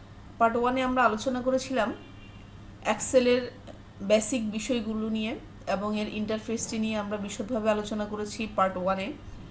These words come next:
আমরা আজকে পার্ট টুতে আলোচনা করব কিভাবে Microsoft Excel দিয়ে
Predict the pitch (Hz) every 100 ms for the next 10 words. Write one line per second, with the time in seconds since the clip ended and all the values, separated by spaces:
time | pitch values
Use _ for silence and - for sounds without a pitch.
0 | - - - - - 202 220 226 226 -
1 | 247 247 240 - 262 262 254 247 254 254
2 | 262 220 226 - - - - 233 214 233
3 | 208 - - - - - - - - -
4 | - - - - 190 208 214 226 - 254
5 | - 202 - 262 247 220 190